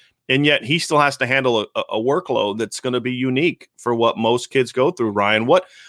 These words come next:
what are some of the challenges like that? What are some of the things that, that Blake has to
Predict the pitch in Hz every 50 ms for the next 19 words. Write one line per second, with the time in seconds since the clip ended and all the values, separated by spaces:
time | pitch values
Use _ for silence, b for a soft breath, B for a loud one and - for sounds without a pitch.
0 | B _ - 139 185 233 269 233 - - 220 202 196 185 160 151 - - - 147
1 | 151 156 147 135 123 127 120 131 127 - 110 107 123 123 131 131 92 131 143 170
2 | 190 185 - 170 160 156 147 139 127 - - - 139 135 131 117 110 117 107 -
3 | - 113 110 - - - 113 120 127 139 139 - - - 120 123 120 - - -
4 | 107